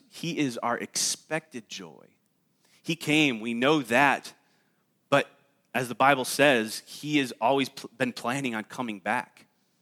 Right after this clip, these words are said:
to returning for him, for, for his church, right? He's been planning that, but since before we were even born."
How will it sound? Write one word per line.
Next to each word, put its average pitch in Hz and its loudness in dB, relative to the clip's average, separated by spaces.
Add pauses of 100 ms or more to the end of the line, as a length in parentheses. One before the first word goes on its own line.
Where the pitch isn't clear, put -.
(280)
to 123 -14
returning 120 -4
for 101 -12
him, 117 -4 (240)
for, 110 -4 (440)
for 117 -10
his - -6
church, - -4 (420)
right? 127 2 (680)
He's - -6
been 147 -4
planning 175 2
that, 139 2
but - -6
since 151 2
before 156 0
we 151 2
were 143 -2
even 139 -2
born." 120 -4